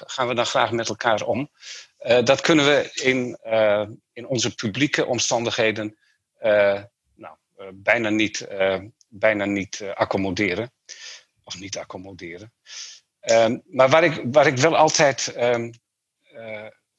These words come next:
de, en dat, dus het is niet precies reciprociteit, ehm, maar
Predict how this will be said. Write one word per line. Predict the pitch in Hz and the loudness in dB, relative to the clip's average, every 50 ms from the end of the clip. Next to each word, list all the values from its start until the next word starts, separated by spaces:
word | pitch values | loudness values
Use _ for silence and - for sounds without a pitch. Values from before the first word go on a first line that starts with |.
| _ _ _ _ _ _ _ _ _ _ _ _ _ _ _ _ _ _ _ _ | _ _ _ _ _ _ _ _ _ _ _ _ _ _ _ _ _ _ _ _
de, | _ 131 135 - | _ -20 -18 -14
en | - 131 120 | -14 -10 -4
dat, | 127 135 120 - 156 | -2 -2 -2 -2 -4
dus | 120 139 135 | -2 -2 -2
het | - - | 0 0
is | 151 - - | 0 2 2
niet | 165 170 - _ | 0 -2 -2 _
precies | - 120 - - - 185 165 - | -2 0 0 0 0 0 0 0
reciprociteit, | 135 131 127 120 - 127 - - 117 113 101 - - 95 - 117 120 143 - - - _ _ - - - - - _ _ _ _ | 2 2 2 2 0 -4 -4 -4 -4 -2 -2 -2 -6 -4 0 0 0 0 -2 -6 -14 _ _ -20 -20 -20 -20 -20 _ _ _ _
ehm, | - 113 117 113 107 110 - - _ _ | 2 2 4 4 2 0 -4 -12 _ _
maar | - 123 131 135 143 135 110 - _ _ | -4 0 2 2 2 0 -2 -10 _ _